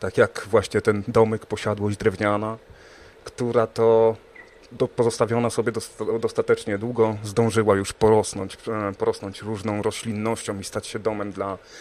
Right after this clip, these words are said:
wszędobylskiego życia. O wszędobylskim życiu też jeszcze dzisiaj będzie.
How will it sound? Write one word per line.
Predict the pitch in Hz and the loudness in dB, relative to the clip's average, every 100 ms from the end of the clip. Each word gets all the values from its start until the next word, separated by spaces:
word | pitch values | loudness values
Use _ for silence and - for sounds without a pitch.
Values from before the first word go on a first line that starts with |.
| - - | -16 -4
wszędobylskiego | 131 147 110 92 95 104 107 - 107 104 | 0 2 2 0 -6 -4 -6 -4 -6 -6
życia. | - - 101 135 - - _ - 123 | -6 -4 -4 -4 -14 -20 _ -6 -4
O | |
wszędobylskim | - 104 98 95 92 - 95 | 0 0 2 0 -2 -6 -8
życiu | 98 - | -8 -4
też | 98 | -4
jeszcze | 101 - | -4 -8
dzisiaj | 95 - 98 | -10 -6 -2
będzie. | 95 90 | -2 -4